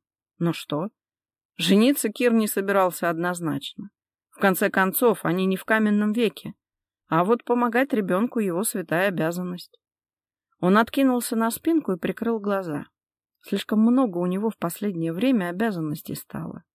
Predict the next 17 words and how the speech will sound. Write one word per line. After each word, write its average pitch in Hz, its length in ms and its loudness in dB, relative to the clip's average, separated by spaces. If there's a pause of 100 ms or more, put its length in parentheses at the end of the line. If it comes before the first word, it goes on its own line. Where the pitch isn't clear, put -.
(440)
Невольно 180 400 4
вспомнил 180 480 -2
про - 160 -2
Надежду 175 560 -2
и 151 40 -4
улыбнулся. 156 880 -6 (360)
Нет 214 240 -4 (100)
у 160 40 -4
него 156 220 -2
шансов. 156 520 -6 (600)
Само 226 320 4
провидение 214 640 2
отводит 180 420 -2
в - 80 -14
сторону 160 500 -2
от - 120 -12
нее. 151 360 -4